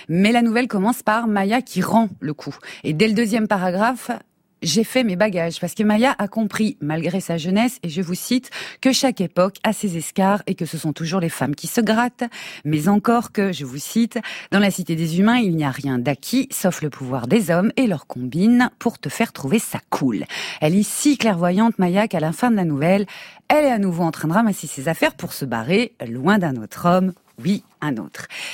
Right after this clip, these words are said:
Et si le combat de Maya la chipie attrape facilement la lumière, sans être championne de boxe,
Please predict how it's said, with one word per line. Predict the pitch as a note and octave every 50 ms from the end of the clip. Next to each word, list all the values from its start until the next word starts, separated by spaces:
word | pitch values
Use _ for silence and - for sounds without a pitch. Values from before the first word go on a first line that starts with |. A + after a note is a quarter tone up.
| -
Et | - G#3+
si | - - G4+ G4
le | C4
combat | - - A#3+ G#3+ G3+ G#3 G3+
de | F#3 F#3+
Maya | F#3 F#3 G3 G#3 G3 F#3
la | D#3+ D3
chipie | - - - G3 - - G3+ A#3 A3+ - - -
attrape | D#3 - - - E3+ D#3 - -
facilement | - E3+ - - - G3+ D#3+ D3+ E3 D#3+ D#3
la | D#3+ D#3 D#3
lumière, | F3+ G#3 A#3 C4 D4 D#4+ E4 C4 D#3+ D3+ - - - - - - - - -
sans | - - - D#3+ C#3 A#2+ D3+
être | D3+ - - - B2+
championne | A#2+ - - B2+ A#2+ - D3 D#3
de | E3 G3 G3
boxe, | A#3+ C4 C#4+ - - -